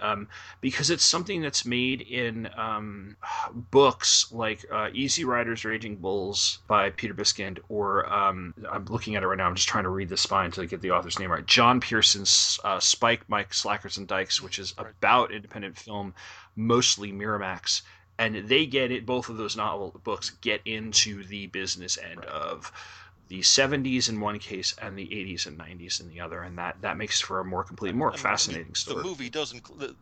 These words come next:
Speaker 2: the, the documentary does include the rise and fall, but I th-,
Speaker 1: Oh,
Speaker 2: think if
Speaker 1: yeah.
Speaker 2: it had had that, just that one additional piece
Speaker 1: Yeah.
Speaker 2: to explain the fall a little more. But it is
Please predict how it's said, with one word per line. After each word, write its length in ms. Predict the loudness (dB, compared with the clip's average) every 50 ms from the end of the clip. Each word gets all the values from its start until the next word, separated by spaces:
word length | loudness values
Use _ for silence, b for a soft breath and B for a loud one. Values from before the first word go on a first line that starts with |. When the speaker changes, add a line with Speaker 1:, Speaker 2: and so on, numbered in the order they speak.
| -16 -10
Speaker 2:
the, 120 | -10 -8
the 120 | -8 -8 -2
documentary 720 | 0 0 0 0 -2 -6 -4 -2 -2 -2 -4 -10 -12 -16 _ -6
does 200 | -6 -6 -4 -4
include 320 | -8 -10 -8 -6 -6 -6 -6
the 100 | -6 -4
rise 320 | 0 0 0 0 0 -2
and 180 | -4 -4 -6 -8
fall, 480 | -6 -4 -2 -2 -2 -4 -6 -12 -18 _ _ b b b b b b b _
but 120 | -4 -4
I 20 | -4
th-, 280 | -4 -2 -2 -2 2 6
Speaker 1:
Oh, 60 | 8
Speaker 2:
think 120 | 8 8 8
if 40 |
Speaker 1:
yeah. 80 | 6 4
Speaker 2:
it 60 | 4
had 100 | 2 0
had 160 | -2 -2 -4 -4
that, 300 | -6 -6 -6 -6 -6 -10 _ _ _ _ _
just 240 | -4 -2 -2 -2 -2
that 180 | -4 -4 -4 -6
one 180 | -10 -8 -6 -6
additional 580 | -6 -6 -4 -6 -4 -4 -6 -6 -6 -6 -8 _ b b b b b b _ -8
piece 360 | -4 -2 -2 -2 -2 -4 -4
Speaker 1:
Yeah. 100 | -4 -6
Speaker 2:
to 40 | -8
explain 440 | -6 -8 -8 -6 -6 -8 -8 -8 -10
the 80 | -12
fall 400 | -10 -6 -6 -4 -4 -4 -6 -6
a 40 | -12
little 160 | -14 -14 -12
more. 240 | -12 -12 -12 -12 -14 B B B B B _ 4
But 160 | 4 6 6
it 140 | 6 4 4
is 400 | 4 2 2 -2 -6 -10 -10